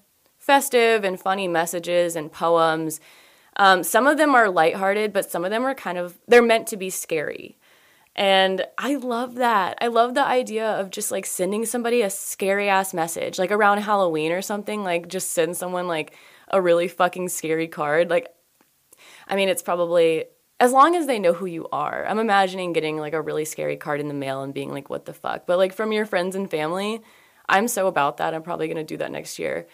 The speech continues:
Um, love that. Okay, so according to the History Channel, there were also cards that were not just scary or funny, but there were also some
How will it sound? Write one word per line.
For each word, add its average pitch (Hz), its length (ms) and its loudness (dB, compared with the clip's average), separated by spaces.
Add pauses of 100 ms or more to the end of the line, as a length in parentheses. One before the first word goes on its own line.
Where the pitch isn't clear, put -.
(480)
Um, 165 460 0 (1400)
love 165 220 2
that. 131 260 -8
Okay, 190 240 2
so 233 240 2
according 262 360 0
to 262 40 -6
the 214 80 -6
History 214 400 -8
Channel, 160 560 -6 (680)
there 202 120 0
were 190 200 4
also 233 320 2
cards 165 420 -4
that 160 160 0
were 170 100 0
not 175 240 0
just 170 360 -2
scary 160 640 2
or 160 260 2
funny, 190 500 0
but 165 200 -2
there 160 120 0
were 160 120 2
also 160 600 -2
some 151 920 -6